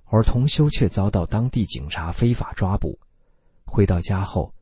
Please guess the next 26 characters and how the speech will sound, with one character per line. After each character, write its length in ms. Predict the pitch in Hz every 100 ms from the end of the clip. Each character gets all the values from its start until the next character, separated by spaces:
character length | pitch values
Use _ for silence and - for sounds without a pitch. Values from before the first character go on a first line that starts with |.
| _ _ -
我 160 | 110 107
又 120 | 135
进 260 | 123 165 127
一 80 | 98
步 160 | -
的 140 | 95 85
向 260 | - 101
内 180 | 98 101
找， 300 | 85 78 - - _ _ _ -
结 200 | 127 147
果 160 | 82
看 240 | 80 - 107
到 160 | 95
了 120 | 85
同 220 | 80 92 101
修 200 | - 123
在 200 | - 98
整 260 | - 98 139
体 160 | 82
当 220 | 78 87
中 180 | 92 110
所 260 | 107 - 113
起 200 | - -
的 120 | 80
作 220 | - 117
用 220 | 85 85